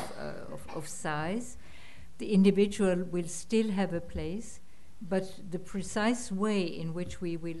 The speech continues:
attribute, um, authorship still needs to be decided. So there is a lot of uncertainty involved also in that. But, um, the message I want to leave with you is really, uh,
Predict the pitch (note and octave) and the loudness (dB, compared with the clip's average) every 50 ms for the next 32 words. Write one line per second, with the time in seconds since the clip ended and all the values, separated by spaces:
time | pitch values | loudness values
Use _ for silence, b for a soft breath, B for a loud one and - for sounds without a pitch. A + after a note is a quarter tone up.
0 | - - F#3+ G3+ G3+ G3+ - F3+ D#3 D3 D#3 D3 D3 D3+ D#3 D#3 - - - G3 | -6 -4 -2 -2 -2 -2 -4 -6 -4 -4 -4 -4 -4 -4 -4 -6 -8 -8 -8 -8
1 | - - D#3 D3+ D3 D3 C#3+ D3 D3+ D#3 D3+ - B B B B - F#3 G3+ G#3+ | -8 -6 -4 -4 -2 -2 -2 -2 -2 -4 -4 -8 B B B B -2 -2 -2 -2
2 | G#3 - F3 D3 - - - - D#3 E3 E3 - - - B B B B B B | -2 -2 -4 -4 -4 -6 -6 -4 -4 -4 -4 -6 -8 -10 B B B B B B
3 | - - - - G#3+ G#3 G3+ G3+ G3 F#3 F#3 F3+ - - - - F3 D#3+ E3 D#3+ | -8 -8 -6 -2 0 2 4 4 4 4 2 0 -4 -6 -6 -6 -4 -4 -4 -6
4 | D3+ D#3 D#3 D3+ - - D#3+ D3 D3 D#3 D#3 - F#3+ G#3+ G#3 - - b b b | -4 -6 -6 -6 -4 -2 -2 -2 -2 -2 -2 -2 -4 -4 -4 -6 -8 b b b
5 | b b b b - G#3+ G3 F#3+ F3 F#3 F#3 F#3 - G3 F3 F#3 F#3 F3+ F3+ G3+ | b b b b -2 0 0 0 2 0 0 0 0 0 0 0 2 2 2 2
6 | A3+ A3+ - - - E3+ - F#3 F#3 E3+ - - F#3 F3 E3+ F3 - E3+ - - | 2 0 -2 -6 -8 -6 -6 -4 -4 -4 -2 -2 -2 -2 -2 -2 -4 -4 -4 -4
7 | E3 E3 E3 D#3 D3 C#3+ D3 C#3+ D3 D3 D3 - - - D#3+ D#3+ D#3+ D#3+ D#3 - | -4 -2 -2 0 0 0 2 2 2 2 0 0 -2 -2 -2 -2 -2 -2 -4 -4
8 | E3 - - D3 C#3+ C3 C#3 C3+ D3 - - - - B B B B B B B | -4 -4 -2 0 0 0 -2 -4 -4 -6 -6 -8 -10 B B B B B B B
9 | B B - - F3+ E3 E3 D#3+ - - - - - - F3 E3 E3 D#3+ D#3+ E3 | B B -6 -2 0 0 0 0 -4 -6 -6 -6 -4 0 0 2 4 4 4 4
10 | E3 E3+ - - F3+ E3+ F3+ G3 G#3+ G3+ - G#3 - - F#3 F3 E3 E3+ E3 E3+ | 2 2 0 0 2 4 6 6 6 6 2 -2 -2 0 -2 0 0 0 0 -2
11 | E3 - F3 D3+ D3 D#3 D#3+ D#3+ D#3 - - E3 D#3+ D#3+ D#3+ - - E3 D#3 D#3 | -2 -2 -4 -4 -2 -2 -4 -4 -4 -6 -4 -2 -2 -2 -2 -4 -6 -4 -4 -4
12 | D3+ - - D3+ D3 - - - D3+ D#3+ D#3+ D#3+ D#3 D#3 D3+ D3+ D#3+ - B B | -4 -4 -6 -6 -6 -6 -8 -6 -4 -2 -2 -2 -2 -2 -4 -4 -6 -8 B B
13 | B B B B B - - D#3+ D#3 D3+ - | B B B B B -6 -4 -2 -2 -2 -4